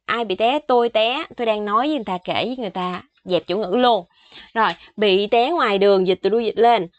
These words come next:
Ngoài đường, ngoài đường có rồi, so bỏ xuống. Rồi, bị té, 넘어지다. Tuy nhiên là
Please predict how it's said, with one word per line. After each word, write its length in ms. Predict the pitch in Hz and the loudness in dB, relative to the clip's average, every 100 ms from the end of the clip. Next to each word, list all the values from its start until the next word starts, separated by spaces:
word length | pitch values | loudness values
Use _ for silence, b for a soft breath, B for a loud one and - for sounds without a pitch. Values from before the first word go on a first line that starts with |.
| _ | _
Ngoài 320 | 214 208 202 208 | -2 0 2 4
đường, 400 | 208 214 226 233 _ _ _ _ | 6 6 4 2 _ _ _ _
ngoài 160 | 196 185 | -4 0
đường 280 | 196 190 190 | 2 2 2
có 200 | 214 294 | 2 2
rồi, 420 | 302 202 196 202 - 233 220 196 | 0 0 0 -2 -2 2 2 2
so 320 | 220 214 220 | 2 4 4
bỏ 200 | 214 170 | 2 -2
xuống. 480 | 226 247 240 269 381 403 b b | -2 2 2 2 0 -6 b b
Rồi, 260 | 214 214 190 | 0 2 2
bị 260 | 190 175 202 | 2 0 2
té, 500 | 226 240 269 320 370 | 2 2 0 0 0
넘어지다. 1200 | 233 180 190 214 220 220 214 190 180 190 240 330 392 _ _ _ _ _ _ _ _ _ _ _ _ _ _ b b b b - | 2 0 2 0 0 -2 -2 0 0 0 0 -2 -4 _ _ _ _ _ _ _ _ _ _ _ _ _ _ b b b b -4
Tuy 100 | 269 | 0
nhiên 200 | 277 | 2
là 100 | 269 | 2